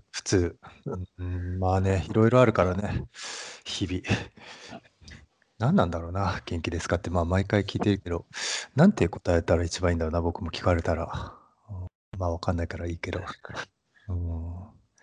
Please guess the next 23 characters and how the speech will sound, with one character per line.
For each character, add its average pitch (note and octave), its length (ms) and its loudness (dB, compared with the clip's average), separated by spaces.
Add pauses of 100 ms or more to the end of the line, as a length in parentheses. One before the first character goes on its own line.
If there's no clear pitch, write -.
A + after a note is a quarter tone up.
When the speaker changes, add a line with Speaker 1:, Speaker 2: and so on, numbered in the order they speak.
(220)
Speaker 1:
も D3 140 8
う - 40 8
そ - 160 6
も F3+ 80 10
そ - 100 0
も F2 100 4
何 D3+ 160 8
な A2+ 100 8
ん F2 40 2
だ E2 80 2
ろ E2 60 0
う - 20 -4
ね、 F2 80 -4
元 C3+ 260 2
気 - 120 -12
っ - 20 -20
て。 - 300 -8
そ - 160 -4
の、 E2+ 140 -4
元-、 D#3 300 6 (200)
ま G2+ 140 2
あ、 - 60 0
気。 - 380 -2